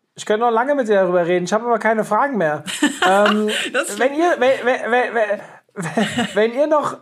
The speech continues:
Speaker 1: wenn ihr noch Fragen habt, ähm, die jetzt zuhören, ich meine, es ist ja jetzt nicht live, aber, äh, ihr findet Katharina auf LinkedIn,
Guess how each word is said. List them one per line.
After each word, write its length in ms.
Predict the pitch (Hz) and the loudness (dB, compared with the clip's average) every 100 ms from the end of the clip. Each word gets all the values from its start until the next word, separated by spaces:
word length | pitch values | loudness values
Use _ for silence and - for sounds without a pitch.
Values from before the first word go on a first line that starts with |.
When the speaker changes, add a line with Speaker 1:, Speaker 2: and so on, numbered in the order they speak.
| 190 | -2
Speaker 1:
wenn 180 | 226 233 | 0 0
ihr 120 | 294 | 0
noch 180 | 320 269 | 0 -2
Fragen 720 | - - - 220 240 226 208 | -12 -14 -2 2 2 2 2
habt, 400 | 196 185 - 196 | 0 -2 -10 -6
ähm, 400 | 180 175 175 165 - - 143 156 | 0 0 0 -6 -8 -10 -10 -12
die 120 | 175 175 | -4 -2
jetzt 260 | 170 165 | -2 -4
zuhören, 340 | 214 240 208 160 | -4 0 0 -2
ich 120 | 156 | -6
meine, 340 | 156 147 143 - - | -8 -8 -10 -14 -16
es 80 | 143 | -16
ist 120 | 139 | -10
ja 80 | 143 | -10
jetzt 160 | 139 | -10
nicht 140 | 139 - | -14 -6
live, 300 | 156 190 - | -4 -4 -6
aber, 320 | 120 123 113 _ - - - - | -6 -8 -10 _ -20 -20 -18 -10
äh, 160 | 135 | -10
ihr 280 | - - - | -10 -14 -10
findet 260 | - 147 160 | -8 -8 -8
Katharina 800 | 156 151 143 156 165 156 151 - - | -6 -4 -4 -4 -4 -4 -6 -10 -6
auf 340 | 139 151 147 | -2 -2 -4
LinkedIn, 480 | 160 208 196 196 | -6 -4 -6 -8